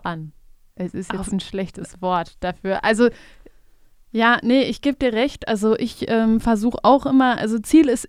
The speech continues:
Speaker 2: immer, das Beste aus den Situationen zu machen. Und natürlich haben wir, haben wir keinen Einfluss, keinen großen Einfluss darauf. Wir sind ein kleiner Tropfen im Meer. Ähm, und, äh,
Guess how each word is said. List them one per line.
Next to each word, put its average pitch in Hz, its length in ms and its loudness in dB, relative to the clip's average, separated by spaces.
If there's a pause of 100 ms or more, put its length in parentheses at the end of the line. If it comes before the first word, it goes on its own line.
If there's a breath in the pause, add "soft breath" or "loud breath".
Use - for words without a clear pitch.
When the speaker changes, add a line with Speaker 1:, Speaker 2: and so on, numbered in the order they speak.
Speaker 2:
immer, 277 480 8
das 220 240 -2
Beste 233 680 0
aus 214 160 -2
den 220 160 2
Situationen 214 680 0
zu 214 100 -4
machen. 247 440 4
Und 214 180 -4
natürlich 247 560 2
haben 214 180 0
wir, 214 340 2
haben 208 200 -2
wir 208 100 2
keinen 208 300 0
Einfluss, 269 580 0
keinen 214 220 0
großen 233 400 4
Einfluss 208 420 -4
darauf. 214 380 -2
Wir 226 80 -4
sind 214 260 -4
ein 240 300 4 (340 loud breath)
kleiner 226 640 4
Tropfen 226 720 0 (320 loud breath)
im 196 220 2
Meer. 247 380 2 (580 soft breath)
Ähm, 214 420 4 (320 soft breath)
und, 208 560 2
äh, 196 500 0